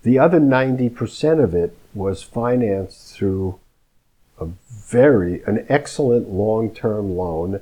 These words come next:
and the debt on the building is not my personal debt. I have no mortgage.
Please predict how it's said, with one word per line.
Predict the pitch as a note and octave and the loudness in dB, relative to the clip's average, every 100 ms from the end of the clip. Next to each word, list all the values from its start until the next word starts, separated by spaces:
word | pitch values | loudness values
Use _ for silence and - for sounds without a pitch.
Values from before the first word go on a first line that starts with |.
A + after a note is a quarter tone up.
| _ _ _ _ - | _ _ _ _ -12
and | G2+ G2+ G2 G2 - - - | -6 -4 -4 -6 -10 -18 -14
the | G#2 G2 - | -8 -8 -4
debt | - D#3+ E3+ - | 0 2 0 -4
on | A2 G#2+ | -4 -2
the | |
building | G2 A2+ G#2+ G#2 G2 | -2 -2 -2 -2 -6
is | F#2 | -4
not | A2 B2 A2+ | -4 -4 -4
my | G#2 G2+ | -4 -6
personal | - A#2+ A2+ A2 G#2+ | -2 -2 0 -4 -4
debt. | G2+ G#2+ E2 | -2 -2 -2
I | G2+ | -2
have | G#2+ G#2 | -4 -4
no | G#2+ G2 | -2 -2
mortgage. | F2+ F#2 D#2 C2+ - | -2 -4 -4 -8 -12